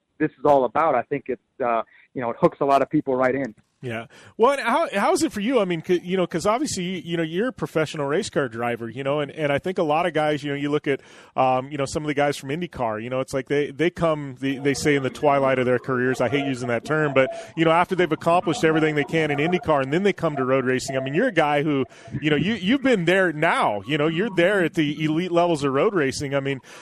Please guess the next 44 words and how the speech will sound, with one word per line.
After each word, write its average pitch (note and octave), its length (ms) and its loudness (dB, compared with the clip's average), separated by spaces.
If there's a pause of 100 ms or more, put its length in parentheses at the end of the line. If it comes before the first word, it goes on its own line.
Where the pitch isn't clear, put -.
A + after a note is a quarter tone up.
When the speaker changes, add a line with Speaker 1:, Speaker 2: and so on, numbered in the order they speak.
(140)
Speaker 2:
you D3 120 0
know, D#3+ 240 2
how, D3+ 320 -2
how A3+ 200 0
do C4 60 -4
you A#3+ 100 0
see A3 220 -2
this A#3+ 200 0
thing E3 240 0
ten, E3+ 260 -2
fifteen E3 380 -2
years F3 260 0
there, C#3+ 200 2
you C3 120 -4
know, C#3+ 140 0
because D#3 340 -2 (220)
this F#3 140 2
is B3+ 80 -2
one A#3 140 2
of F#3 60 2
those G3 220 2
where E3 140 2
you F#3+ 240 -4
logically E3 520 2
could C#3+ 140 -4
spend D#3+ 220 -4
your D#3 100 -2
whole E3 160 0
career, G3 420 -2
you D#3 140 0
know, E3+ 80 2
racing E3+ 300 0
prototypes. D#3 800 -4 (520)
Speaker 1:
Yeah, E3+ 360 10
absolutely. F#3 680 2
I D3 120 2
could. F3 360 0
I C#3 200 -2
think, E3 400 -4
um, C3+ 320 0
it's D#3 220 -6
a, C#3+ 140 -6 (640)
you G3 120 -4
know, D3 120 2